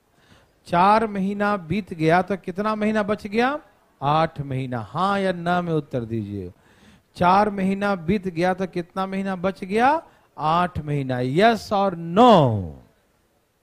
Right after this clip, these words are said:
समझ में आ रहा है ना? चार महीना बीत गया तो कितना महीना बच गया?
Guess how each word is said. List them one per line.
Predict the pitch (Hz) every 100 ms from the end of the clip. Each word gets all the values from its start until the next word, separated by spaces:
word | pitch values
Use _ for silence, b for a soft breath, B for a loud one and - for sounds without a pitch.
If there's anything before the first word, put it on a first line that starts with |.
| _ _
समझ | - 160 185 185
में | 196
आ | 143
रहा | 180 180
है |
ना? | 135 123 180 - _ b b b b -
चार | 156 170 196
महीना | 185 170 180 180
बीत | 170 135 185 165
गया | 147 165
तो | 165
कितना | - 147 170
महीना | 180 180 190
बच | 170 170
गया? | 180 214 262